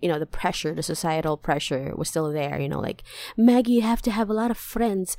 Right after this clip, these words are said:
How will you make, you know, how will you succeed in life if you don't have a lot of friends? You don't make connections and business and blah, blah, blah, blah, blah." And yes, that's another thing we have to unpack. Friends are not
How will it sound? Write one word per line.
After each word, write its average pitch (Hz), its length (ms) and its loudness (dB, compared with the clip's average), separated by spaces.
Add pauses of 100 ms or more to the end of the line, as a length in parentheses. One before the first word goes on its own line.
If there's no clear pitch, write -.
(260)
How 254 160 6
will 247 120 8
you 240 160 4
make, 226 280 2
you 220 60 2
know, 185 380 -2
how 208 140 0
will 226 80 4
you 226 100 2
succeed 226 420 -2
in 214 140 4
life 214 360 -2
if - 120 -4
you 208 60 2
don't 202 160 0
have 208 160 0
a 208 40 2
lot 202 140 2
of 196 80 -2
friends? 202 520 -2 (340)
You 202 80 4
don't 208 140 4
make 208 160 0
connections 226 580 0
and 180 180 -2
business 220 320 0
and 196 100 0
blah, 196 120 0
blah, 190 100 0
blah, 180 100 -2
blah, 175 120 -2
blah." 185 400 -2 (760)
And 254 200 6
yes, 220 180 6
that's 220 180 2
another 214 280 4
thing 202 180 2
we 190 80 2
have 175 200 -2
to - 100 -4
unpack. 180 420 0
Friends 214 500 2
are 185 120 2
not 180 400 0